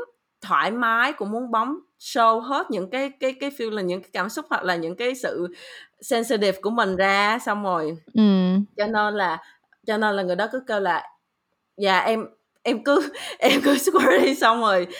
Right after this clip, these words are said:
Speaker 1: không có sao hết hay dạng đó. Là xong rồi người đó cũng hỏi Bóng là, ờ, đó giờ có hay squirt gì không? Cái Bóng nói là không, tại vì thiệt sự là đây là, anh là người đầu tiên mà kiểu là em có thể, thể thấy thoải mái như vậy. Và Bóng cũng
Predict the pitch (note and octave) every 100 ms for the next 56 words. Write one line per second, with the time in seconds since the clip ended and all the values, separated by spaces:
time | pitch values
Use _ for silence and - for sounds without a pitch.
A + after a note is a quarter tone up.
0 | - - B3 B3+ C#4+ B3+ A3+ C4+ D#4+ B3
1 | G3 E3 F#3 A#3+ C4 F#3+ F3+ G3+ G3+ F3+
2 | F3+ F3+ G#3 G#3 A3 F#3 F3 G3+ A#3+ G3
3 | D#3+ D#3+ - _ _ F3+ E3+ F#3 A#3+ C4
4 | B3+ C4 G#3+ G#3+ - A3+ G#3 F3 F3+ F#3+
5 | A3+ G#3+ A3+ B3 A#3 F#3+ - G3+ G3 G3
6 | - D#3 E3 E3+ F3+ E3+ D3+ D#3 D#3+ D3+
7 | E3 F3+ F3+ D#3 _ _ _ G3+ G3 F#3
8 | F3 E3+ F3 F3 G3+ G3 - F3+ G3 G3+
9 | A#3 A3+ A3 - A#3+ B3+ C4 - G3 A3
10 | B3 B3 E3+ - E3 - - - _ _
11 | F3+ F#3+ F3+ F3 D#3+ D#3 - G3+ A3 G3
12 | A3